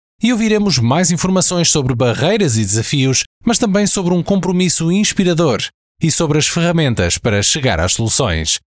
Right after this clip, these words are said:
Vamos primeiro ouvir o Rafael Arias, de Espanha. Artista e pintor cego, estudou na Academia de Artes de Madrid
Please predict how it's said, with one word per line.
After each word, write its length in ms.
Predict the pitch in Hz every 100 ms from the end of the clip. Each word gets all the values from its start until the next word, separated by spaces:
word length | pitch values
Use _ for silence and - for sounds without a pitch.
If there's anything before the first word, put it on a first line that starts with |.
| _ _ _ -
Vamos 400 | 131 120 110 -
primeiro 340 | 160 170 165
ouvir 540 | 143 120 147 202 - -
o 280 | 135 123
Rafael 520 | 117 175 - 107 98 120
Arias, 380 | 160 135 92
de 80 | -
Espanha. 540 | - 139 98 90 76 - - _ -
Artista 540 | 85 82 165 190 -
e 80 | 101
pintor 400 | - 90 95 85
cego, 500 | - 147 135 131 143 - - -
estudou 440 | - 190 165 185
na 100 | 175
Academia 540 | 151 - 147 156 175 143
de 180 | 135
Artes 380 | 160 160 - 104
de 100 | 107
Madrid 480 | 95 117 143 139